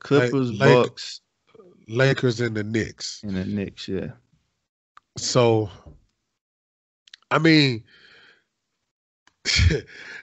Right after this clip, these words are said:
Speaker 2: that's, that's a first. I mean, if I, okay, if you do that, if you L A, you basically saying this isn't about this year, 'cause there's no way in the world you're gonna win with just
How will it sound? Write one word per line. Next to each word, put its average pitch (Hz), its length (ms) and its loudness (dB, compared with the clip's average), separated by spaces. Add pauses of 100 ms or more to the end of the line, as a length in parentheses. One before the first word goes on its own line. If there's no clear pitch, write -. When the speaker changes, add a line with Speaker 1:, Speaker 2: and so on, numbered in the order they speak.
Speaker 2:
that's, 160 300 0
that's 170 320 -2
a 110 240 -10 (460)
first. 175 340 4
I 135 80 0
mean, 147 200 0
if 135 180 -2
I, 131 240 -2
okay, 143 240 -2
if 131 120 -2
you 160 120 -8
do 147 260 0
that, 120 300 0 (180)
if 120 220 -8
you 135 160 -4
L 127 240 0
A, 110 260 0 (440)
you 127 160 -2
basically 120 560 0
saying 110 560 -4 (600)
this 135 240 -4
isn't 120 240 -2
about 113 360 0
this 113 200 -2
year, 82 160 -8
'cause 139 220 0
there's 147 160 2
no 147 140 4
way 139 160 4
in 127 40 -2
the 117 80 -2
world 135 220 4
you're 120 100 -2
gonna 123 160 0
win 123 320 2
with 107 160 -6
just 113 500 -2